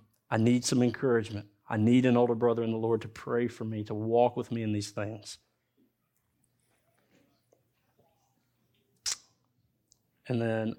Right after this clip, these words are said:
finally, a, a place full of people who are growing in their faith in Jesus and their love toward others is the kind of place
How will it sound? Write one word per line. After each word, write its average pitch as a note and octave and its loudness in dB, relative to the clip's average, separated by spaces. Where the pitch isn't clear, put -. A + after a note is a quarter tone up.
finally, A#2+ 2
a, A2 0
a - -4
place E3 0
full E3+ -2
of C3 -4
people B2 -4
who C3 0
are A#2+ 0
growing A#2 2
in A2+ -2
their A2 -6
faith A#2+ -2
in A2+ -4
Jesus G#2+ -6
and G#2+ -8
their G#2+ -8
love A#2 -4
toward A#2+ -6
others A2 -10
is A2 -12
the A2+ -16
kind - 0
of D3 -4
place A2+ 0